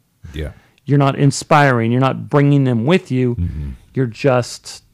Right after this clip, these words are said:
Speaker 2: making sure you don't lose any.
Speaker 1: Mm-hmm.
Speaker 2: So that was the first thing that I noted, and that's why the essay on the moral imagination by Charles Colson is so valuable, because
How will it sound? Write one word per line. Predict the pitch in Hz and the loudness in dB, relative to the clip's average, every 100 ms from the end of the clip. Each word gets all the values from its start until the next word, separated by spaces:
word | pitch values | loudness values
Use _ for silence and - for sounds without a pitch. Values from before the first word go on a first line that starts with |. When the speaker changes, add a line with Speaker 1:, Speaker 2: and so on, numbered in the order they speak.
| _ _ _ _ _ _ _ _ _ _ _ _ | _ _ _ _ _ _ _ _ _ _ _ _
Speaker 2:
making | 139 143 143 147 | 0 2 2 0
sure | 143 156 | 0 0
you | 143 139 | 2 2
don't | 131 | 0
lose | 131 139 127 120 | 2 2 2 0
any. | 107 - - _ _ _ _ _ - | -6 -8 -16 _ _ _ _ _ -20
Speaker 1:
Mm-hmm. | 73 69 64 69 - _ _ _ _ _ _ _ _ _ _ _ _ _ _ - - _ | -14 -14 -12 -16 -18 _ _ _ _ _ _ _ _ _ _ _ _ _ _ -20 -20 _
Speaker 2:
So | - 160 | -4 0
that | 165 | 2
was | 156 | 0
the | 143 | -2
first | - 160 - | 0 -2 0
thing | 151 | 2
that | 139 | 2
I | 135 | 2
noted, | 135 156 120 123 | 4 2 2 0
and | 127 | 0
that's | 143 - | 0 0
why | 127 147 151 139 127 _ _ _ _ - | 0 4 6 4 0 _ _ _ _ -6
the | 143 | -2
essay | 135 - 147 | 0 2 2
on | 139 | 2
the | 127 | 2
moral | 139 147 143 | 4 4 4
imagination | 135 131 120 135 131 - 120 120 | 2 0 0 0 0 -2 -2 -2
by | 120 120 117 - _ _ - | 0 0 -2 -6 _ _ -4
Charles | 143 123 | -2 -2
Colson | - 151 143 123 | 0 -2 0 -2
is | 120 | -4
so | - 139 123 | -4 -2 -2
valuable, | 135 135 127 113 113 - 117 | 0 2 0 -4 -8 -12 -14
because | 135 117 123 113 | -12 -6 -6 -8